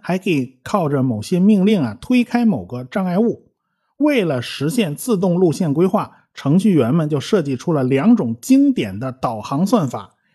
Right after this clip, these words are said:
一种叫 A star 算法，一种叫可视图算法。这些算法都是网络游戏最常使用的算法之一啊。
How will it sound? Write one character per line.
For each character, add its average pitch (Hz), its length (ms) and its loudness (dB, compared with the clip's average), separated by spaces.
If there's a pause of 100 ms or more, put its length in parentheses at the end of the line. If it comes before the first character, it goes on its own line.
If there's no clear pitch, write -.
一 254 140 2
种 240 260 -2
叫 247 160 -2 (120)
A 269 200 0
star 226 440 -4
算 151 260 -2
法， - 240 -12 (160)
一 233 120 4
种 143 200 0
叫 147 160 0
可 135 280 0
视 202 200 2
图 143 200 0
算 175 220 -2
法。 117 160 -10 (240)
这 214 140 0
些 196 100 2
算 202 220 2
法 117 180 -10
都 185 160 2
是 160 160 -2
网 151 360 2
络 202 240 6
游 156 220 4
戏 185 240 -2
最 170 360 -2
常 - 280 -2
使 147 280 -4
用 180 180 0
的 143 120 -6
算 147 300 -2
法 110 160 -8
之 139 220 0
一 180 200 2
啊。 139 120 -2